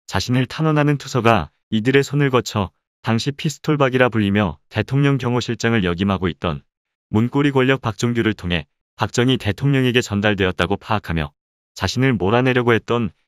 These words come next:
이른바 왕자의 난에 이창희뿐만 아니라 이맹희까지 관련되었다고 판단했습니다. 결국 이병철은 자타공인 자신의 후계자로 여겼던 장남 이맹희가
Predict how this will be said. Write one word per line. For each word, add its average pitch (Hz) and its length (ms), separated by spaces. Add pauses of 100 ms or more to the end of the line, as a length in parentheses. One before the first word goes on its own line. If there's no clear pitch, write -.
(120)
이른바 131 380
왕자의 107 460
난에 101 360
이창희뿐만 120 720
아니라 92 340 (280)
이맹희까지 127 600
관련되었다고 98 680
판단했습니다. 95 800 (600)
결국 123 320
이병철은 127 720 (100)
자타공인 135 560
자신의 120 380
후계자로 123 500
여겼던 98 520
장남 110 380
이맹희가 95 520